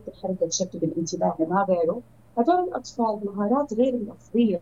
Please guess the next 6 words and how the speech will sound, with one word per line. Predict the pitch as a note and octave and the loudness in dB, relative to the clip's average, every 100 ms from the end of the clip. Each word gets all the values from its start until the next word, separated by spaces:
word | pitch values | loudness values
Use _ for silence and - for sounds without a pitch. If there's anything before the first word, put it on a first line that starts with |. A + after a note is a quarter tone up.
| - | -6
من | D#3+ E3 | -4 0
الانتباه | D#3+ - F3 G3 G#3 A3 G3+ F#3 | 0 -2 -10 -6 -4 -2 -4 2
المشترك، | A#3+ - - D3+ D3 - - - _ - E3+ | 2 2 0 0 0 -4 -20 -20 _ -4 0
آه، | E3+ D#3 D#3 D#3 _ _ G#3 | 0 0 -6 -14 _ _ -2
موجودة | G#3 G#3 D#4 A3+ | 0 2 2 2
عندهم، | G#3 G3 - | 0 -6 -6